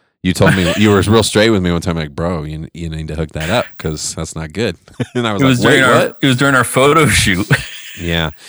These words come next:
Speaker 1: You know what? I don't know
Speaker 2: Yeah.
Speaker 1: if, yeah, go ahead.
Speaker 2: It was during our photo shoot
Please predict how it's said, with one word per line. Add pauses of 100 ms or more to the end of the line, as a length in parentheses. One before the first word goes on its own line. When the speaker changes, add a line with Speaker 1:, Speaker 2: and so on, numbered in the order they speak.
(120)
Speaker 1:
You
know
what?
I
don't
know
Speaker 2:
Yeah.
Speaker 1:
if, (260)
yeah, (120)
go
ahead. (640)
Speaker 2:
It
was
during
our
photo
shoot